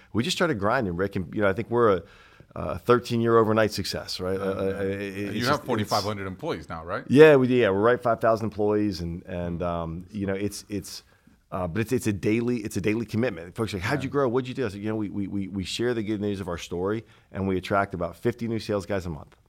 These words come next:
Speaker 2: Yeah.
Speaker 1: That, that, that's, and, you know, you, you do that next month, and the next month, and the next month, and the next month, and,
Speaker 2: Yeah.
Speaker 1: um, it, it's been a, it's been a, yeah, grind, but it's been fantastic.
Speaker 2: You know, Casey, I think you're one of the few people that I know,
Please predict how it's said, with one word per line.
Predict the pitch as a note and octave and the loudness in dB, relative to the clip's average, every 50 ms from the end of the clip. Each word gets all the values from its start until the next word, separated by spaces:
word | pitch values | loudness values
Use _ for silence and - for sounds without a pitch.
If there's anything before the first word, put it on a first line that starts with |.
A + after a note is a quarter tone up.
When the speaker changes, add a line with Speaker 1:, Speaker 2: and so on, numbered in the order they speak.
| _ - - | _ -20 -20
Speaker 2:
Yeah. | G2 F#2 - - | -20 -10 -2 0
Speaker 1:
That, | A#2 A#2 - - | 0 0 0 0
that, | C3 B2+ - - - | -4 -4 -4 -6 -4
that's, | - C3+ C3 - - - - | -4 -4 -4 -6 -14 -6 -4
and, | A#2 A2 G#2+ G2+ | -2 -2 0 0
you | G#2+ | 2
know, | G#2+ | 2
you, | G#2+ G#2 F#2+ G2+ | 2 2 2 0
you | G2 F#2 G2 | -2 -2 -2
do | F#2 G2 F2+ | 0 0 -2
that | E2 E2 - - - | -2 -6 -14 -12 -6
next | E2+ F#2+ G2 - - | -6 -6 -6 -6 -8
month, | A#2 A#2 B2 - - - | -10 -10 -10 -12 -14 -12
and | F2 E2+ | -10 -8
the | E2 | -8
next | E2 E2 F#2 G2 - | -6 -8 -8 -10 -10
month, | - G2+ G#2+ A2 G#2+ - | -12 -14 -14 -14 -14 -14
and | E2 E2 | -12 -12
the | D#2 D2 | -10 -10
next | D#2+ F2 E2+ - | -12 -12 -14 -14
month, | - G#2 G#2 A2 - - | -14 -14 -14 -14 -14 -12
and | E2 | -10
the | D#2+ | -10
next | D#2 D#2+ F2 F2+ - | -8 -8 -10 -10 -12
month, | - G2 G2+ G#2 - | -12 -12 -12 -12 -12
and, | - D#2+ D2+ - - - - - - G2+ | -12 -14 -14 -14 -18 -20 -20 -20 -20 -18
Speaker 2:
Yeah. | F#2 F#2 F#2 | -16 -14 -12
Speaker 1:
um, | - E2 E2 D#2+ D#2 D#2 D#2 D2 D2 - - | -10 -8 -8 -6 -6 -8 -8 -10 -12 -12 -12
it, | - F#2+ - | -12 -10 -10
it's | G2 F2+ | -10 -10
been | - - A2 | -6 -4 -4
a, | G2+ F#2 | -2 -4
it's | E2+ - F2+ - | -6 -8 -12 -12
been | - G2+ F#2+ | -10 -8 -8
a, | G2 | -8
yeah, | F#2 F#2+ F#2 E2+ | -8 -6 -8 -8
grind, | D#2 - F2 F2 E2+ D#2 D2 - | -8 -8 -10 -10 -10 -12 -14 -16
but | - D#2 | -16 -16
it's | D2+ D2+ - - | -16 -16 -18 -18
been | - E2+ E2 D#2 | -16 -16 -16 -16
fantastic. | - - E2 D#2 - D#2 D#2 - - - - _ _ _ _ _ | -14 -16 -16 -16 -14 -16 -18 -18 -20 -20 -20 _ _ _ _ _
Speaker 2:
You | - - A#2+ | -10 -8 -4
know, | A#2+ A#2 A2 - _ _ _ _ _ - | -4 -4 -6 -8 _ _ _ _ _ -12
Casey, | - C3+ A2+ G2 A#2+ B2 B2+ | -8 -8 -6 -4 -4 -6 -2
I | A#2+ C3 | -2 -2
think | B2+ A#2 C#3 B2+ A2 | -2 -2 -2 -2 -2
you're | B2 B2 A#2 | -2 -2 0
one | A2 A#2 A2+ A2+ A2+ | 0 -2 -2 -2 -4
of | G#2+ G2 | -6 -6
the | G2+ G#2+ G#2+ G#2 G#2 G2+ G2+ G2 _ _ _ _ _ _ _ _ _ - | -4 -4 -2 -2 -2 -4 -6 -8 _ _ _ _ _ _ _ _ _ -18
few | A#2+ - - - C#3 C#3+ D#3+ D#3+ | -18 -16 -12 -6 0 4 4 4
people | - - B2 B2+ A2+ - A2+ G#2 | 4 2 -4 -6 -4 -4 -2 0
that | G#2+ G#2 G#2 | 2 2 2
I | G2+ F#2+ | 2 2
know, | F2+ F#2 G2 F#2+ F#2 F2+ E2+ E2 | 0 0 0 0 0 -2 -4 -6